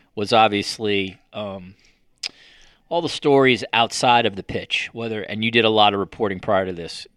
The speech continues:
uh, Qatar and migrant workers, women's rights in Qatar, L G B T Q rights in Qatar, maybe perhaps the lack of rights in Qatar. This is all stuff that we're not seeing on Fox, uh,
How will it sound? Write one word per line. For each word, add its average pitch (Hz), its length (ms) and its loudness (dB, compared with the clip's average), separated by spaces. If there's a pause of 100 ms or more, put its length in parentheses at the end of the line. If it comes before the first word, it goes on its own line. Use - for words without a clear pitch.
uh, 90 240 -10 (100)
Qatar 117 480 4
and 107 100 -6
migrant 101 380 -4
workers, 127 640 -2 (720)
women's 110 320 -6
rights 110 300 4
in 107 80 -10
Qatar, 104 580 4 (480)
L 117 200 0
G 110 180 -4
B 101 160 -6
T 101 180 -8
Q 156 320 0
rights 104 320 2
in 95 80 -10
Qatar, 98 320 -2
maybe 98 140 -6
perhaps 98 300 -2
the 98 100 -12
lack 95 340 -6
of 85 140 -12
rights 80 260 -12
in 85 60 -16
Qatar. 98 260 -12
This 98 140 -6
is 107 80 -4
all 98 120 2
stuff - 280 -8
that 98 140 -6
we're 101 80 -8
not 92 200 -8
seeing 87 320 -10
on 85 120 -14
Fox, - 580 -10
uh, 82 220 -8